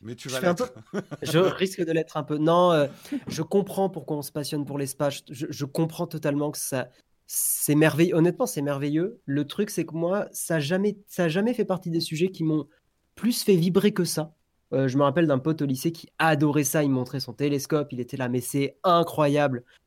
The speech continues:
Speaker 2: Et moi, j'étais là, « Non, mais en fait, j'ai juste envie de faire des lignes de code, tu vois, parce que moi, je trouve ça cool. » <laughs> Donc, euh,
Speaker 1: T'es
Speaker 2: non, mais
Speaker 1: vraiment
Speaker 2: en
Speaker 1: un
Speaker 2: fait,
Speaker 1: nerd. <laughs>
Speaker 2: est-ce qu'on pourrait pas dire que je suis terre à terre, finalement ? Non, mais, euh,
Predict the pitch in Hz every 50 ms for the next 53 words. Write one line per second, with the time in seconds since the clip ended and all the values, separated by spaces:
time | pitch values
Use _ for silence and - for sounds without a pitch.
0 | _ _ _ _ - 127 131 139 135 - 139 131 135 135 143 156 180 170 147 139
1 | - 170 147 127 123 160 160 - 165 156 151 - - 151 143 139 139 139 135 139
2 | 131 135 151 143 139 - 131 127 131 127 - - 123 127 147 - - 143 - -
3 | 107 - - - - - - - - _ _ _ _ - - - - 330 359 339
4 | 269 - - 139 180 160 - - - 220 262 - 247 269 - - - - - 160
5 | 175 214 233 240 214 214 202 185 170 160 135 147 147 143 139 131 127 131 - -
6 | - - - - - 202 - - 196 - - 165 165 175 196 - - 185 185 -
7 | - 254 247 240 - 175 180 175 170 175 165 151 185 185 190 - - 156 - -
8 | - 170 147 147 147 139 - 143 131 123 - - 131 127 120 120 120 120 - -
9 | - 151 170 180 185 185 185 175 175 165 160 156 151 151 151 151 147